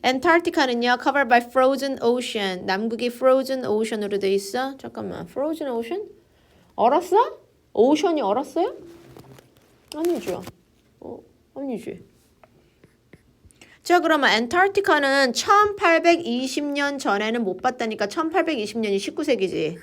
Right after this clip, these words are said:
정답은 C네요. 아, 세기가 제일 어려워. 이십 세기가 천구백 년이고, 이십일 세기가 이천 년 되지. 아, very hard. 남극에 목격되지 않았다. 어디 전까지? 십구 세기 전까지. 천팔백이십 년이니까 십구 세기 맞네요.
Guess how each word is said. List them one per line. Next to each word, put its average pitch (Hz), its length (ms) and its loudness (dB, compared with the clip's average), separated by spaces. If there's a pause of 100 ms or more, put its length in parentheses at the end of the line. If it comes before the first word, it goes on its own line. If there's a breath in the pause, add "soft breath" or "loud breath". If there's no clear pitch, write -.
정답은 202 400 -6
C네요. 247 460 -12 (680 loud breath)
아, 185 120 -6
세기가 403 380 2
제일 269 180 2
어려워. 220 640 2 (160 loud breath)
이십 277 240 -6
세기가 302 320 -2
천구백 294 400 -4
년이고, 196 460 -4
이십일 277 340 -6
세기가 254 320 -6
이천 208 260 -4
년 190 140 -8
되지. 110 320 -8 (260)
아, 320 380 4
very 262 280 0
hard. 190 380 -4 (540 loud breath)
남극에 240 920 4 (300 soft breath)
목격되지 202 560 -2
않았다. 214 760 4
어디 202 200 -4
전까지? 202 540 -2
십구 254 200 -6
세기 208 200 -2
전까지. 185 560 -6
천팔백이십 202 640 -4
년이니까 185 340 -8
십구 196 220 -10
세기 185 160 -8
맞네요. 175 420 -8